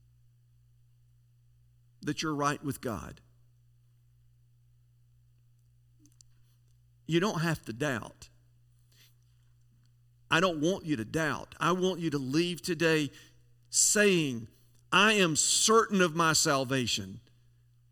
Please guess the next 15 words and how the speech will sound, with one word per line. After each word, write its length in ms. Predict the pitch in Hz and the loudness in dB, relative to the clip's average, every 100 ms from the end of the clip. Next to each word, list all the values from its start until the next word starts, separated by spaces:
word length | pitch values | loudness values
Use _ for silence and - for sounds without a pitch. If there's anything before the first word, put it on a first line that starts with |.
| _ _ _ _ _ _ _ _ | _ _ _ _ _ _ _ _
Now, 280 | 131 117 107 - _ _ _ _ _ _ _ | -6 -6 -8 -20 _ _ _ _ _ _ _
if 160 | 120 - | -10 -8
the 80 | |
flip 300 | 127 160 185 | -10 -2 -2
side 340 | - 165 156 156 | 0 0 0 -2
should 260 | - 143 | -6 -6
be 200 | 131 139 - - | -6 -6 -10 -20
your 200 | - 123 | -12 -10
case, 560 | 113 131 87 82 - - - - - _ _ _ _ _ _ _ - - - | -8 -8 -8 -6 -6 -6 -14 -20 -20 _ _ _ _ _ _ _ -20 -16 -4
I'm 320 | 143 151 143 | -2 -2 0
not 280 | 160 175 - | 0 0 -4
sure. 500 | - 120 - 73 - _ _ _ _ _ _ _ _ _ _ _ _ _ _ _ _ _ _ _ _ _ _ _ - | -6 -6 -10 -12 -18 _ _ _ _ _ _ _ _ _ _ _ _ _ _ _ _ _ _ _ _ _ _ _ -6
I 140 | 147 160 | 2 4
have 300 | 175 180 135 | 4 2 -2
doubts. 640 | 139 110 - - - | -2 -4 -6 -6 -6